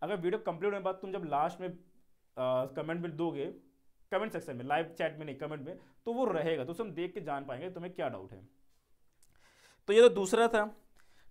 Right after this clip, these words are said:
third एकदम सेम है, इसलिए fourth करा रहा हूँ। Third एकदम same है डियर, इसलिए हम fourth कराता हूँ।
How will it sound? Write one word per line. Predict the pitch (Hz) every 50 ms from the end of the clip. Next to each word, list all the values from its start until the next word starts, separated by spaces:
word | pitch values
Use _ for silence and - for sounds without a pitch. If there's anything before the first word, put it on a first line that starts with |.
| - -
third | - 208 220 240
एकदम | 240 226 233 247 240 233
सेम | - 202 208 226
है, | 240
इसलिए | 254 277 285
fourth | 277 - 185 170 165 -
करा | 120 101 90
रहा | 90 78 67
हूँ। | 95 117 - - - _ _ _ _ _ _ _ _ -
Third | 196 190 202
एकदम | 202 185 202 214 208
same | 214 196 180 175
है | 185
डियर, | 175 175 196 233 262 254 - - -
इसलिए | 165 170 190 196
हम | 202 196
fourth | - 165 151 -
कराता | - 110 92 85 85 - 92
हूँ। | 82 113